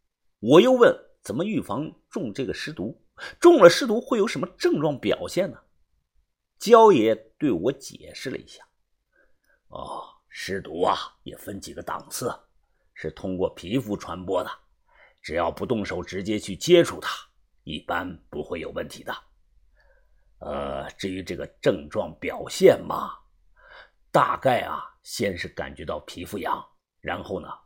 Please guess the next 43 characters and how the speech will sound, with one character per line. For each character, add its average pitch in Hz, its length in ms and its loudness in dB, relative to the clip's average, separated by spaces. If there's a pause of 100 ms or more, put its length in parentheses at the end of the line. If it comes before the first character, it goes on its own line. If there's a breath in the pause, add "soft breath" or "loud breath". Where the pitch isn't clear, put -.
发 - 200 -6
低 82 160 -12
烧， 98 300 -4 (640 soft breath)
接 123 300 2
触 87 220 -6
到 107 180 0
的 85 160 -4 (100)
部 98 200 -4
位 90 160 -4
啊， - 200 -10 (120)
开 - 180 -14
始 - 160 -16
长 - 240 -14
斑。 98 260 -4 (760)
我 80 480 -4 (160)
见 87 240 -4
过 76 140 -14
白 90 240 -2
斑 104 200 -4
和 - 280 -14 (240)
黑 180 400 -2
斑 76 240 -8
两 - 180 -16
种， - 220 -18 (420)
白 87 220 -4
斑 90 240 -4
呢， 87 100 -10 (220)
要 104 140 -2
严 101 260 -4
重 107 180 -4
一 85 60 -8
些。 - 260 -10 (1600)
”“你 92 120 -10
们 92 360 -6 (420)
还 - 160 -4
有 95 100 -2
多 113 260 -2
少 92 160 -4
能 107 140 -6
喝 123 220 2
的 113 100 -2
水 82 240 -8
啊？” 101 140 -2